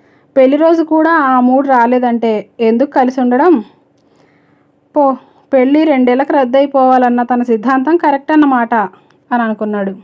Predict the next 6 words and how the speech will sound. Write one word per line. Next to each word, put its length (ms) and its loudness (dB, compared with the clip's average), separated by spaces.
కానీ 560 -2
ఈ 60 0
ప్రయోగం 460 2
చేయడానికి 600 -2
లిఖిత 340 0
ఒప్పుకుంటుందా? 840 0